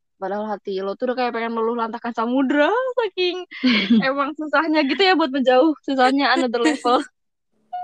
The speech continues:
Speaker 1: <laughs> Tapi di sini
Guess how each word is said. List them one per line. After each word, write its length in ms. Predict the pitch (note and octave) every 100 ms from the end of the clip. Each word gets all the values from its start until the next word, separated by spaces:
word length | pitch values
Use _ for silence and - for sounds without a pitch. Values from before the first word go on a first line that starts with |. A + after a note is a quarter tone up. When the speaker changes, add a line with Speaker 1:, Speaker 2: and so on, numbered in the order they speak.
| G#5+ _ _ _ -
Speaker 1:
<laughs> 600 | A4 G4+ G#4 G4 F4 D4+ _ _ _ _ _ _ - - - _ _ _
Tapi 180 | C4+ F4+
di 100 | D#4+
sini 220 | D4+ C#4+